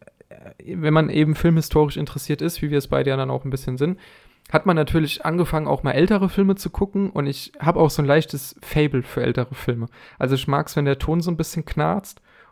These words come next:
und wenn, äh, wenn er schwarz-weiß ist und, äh, du hast da einfach noch mal eine eigene Atmosphäre. Direkt mal, bevor wir jetzt mit dem Film starten, direkt mal hier die erste Anekdote. Ich hab mir, äh, Wege zum Ruhm von Stanley Kubrick im Filmmuseum in Frankfurt angeschaut.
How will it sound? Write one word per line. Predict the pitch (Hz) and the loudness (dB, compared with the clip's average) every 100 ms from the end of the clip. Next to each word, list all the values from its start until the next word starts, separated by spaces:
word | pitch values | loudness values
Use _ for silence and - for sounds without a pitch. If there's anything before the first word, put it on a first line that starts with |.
| - | -6
und | 139 | -2
wenn, | 135 139 135 | 0 0 0
äh, | 135 131 | 0 2
wenn | 135 139 | 2 2
er | 139 | 2
schwarz-weiß | - 131 - 127 160 190 180 | 2 0 2 2 2 2 0
ist | 175 | -4
und, | 156 143 | -4 -4
äh, | 147 - 147 - | -4 -6 -8 -8
du | - - 160 147 | -12 -10 -4 -2
hast | 160 151 | 0 0
da | |
einfach | 151 - - | -2 -4 -4
noch | 143 | -2
mal | 143 | -2
eine | 135 | 0
eigene | 143 147 | 0 0
Atmosphäre. | 139 135 127 147 131 110 _ _ _ _ _ _ _ - | -2 -4 0 0 2 -2 _ _ _ _ _ _ _ 2
Direkt | 143 165 190 | 4 4 4
mal, | 180 | 2
bevor | 170 - 170 | 2 6 8
wir | 170 | 8
jetzt | 156 160 | 4 0
mit | 147 | -2
dem | |
Film | 135 156 143 | 0 0 2
starten, | - 143 131 | 2 2 2
direkt | 127 135 | 0 0
mal | 143 | 2
hier | 139 127 | 0 2
die | |
erste | 123 127 - | 2 2 0
Anekdote. | 127 123 135 139 120 110 | -4 0 2 2 2 0
Ich | - | 0
hab | 135 135 | 0 2
mir, | 131 127 123 120 120 | 0 2 2 2 0
äh, | - - - - | -10 -20 -10 2
Wege | 143 175 | 4 4
zum | - 143 | 0 -2
Ruhm | 131 175 165 | 2 2 2
von | 135 131 | -2 -4
Stanley | - 139 139 | 0 0 0
Kubrick | - 180 - 120 | -4 -6 0 -2
im | - 127 | -2 -2
Filmmuseum | 151 160 127 117 117 | 0 0 0 0 -2
in | |
Frankfurt | 117 135 151 - | -4 -6 -4 -4
angeschaut. | 120 113 - 110 131 | -4 -6 -4 0 0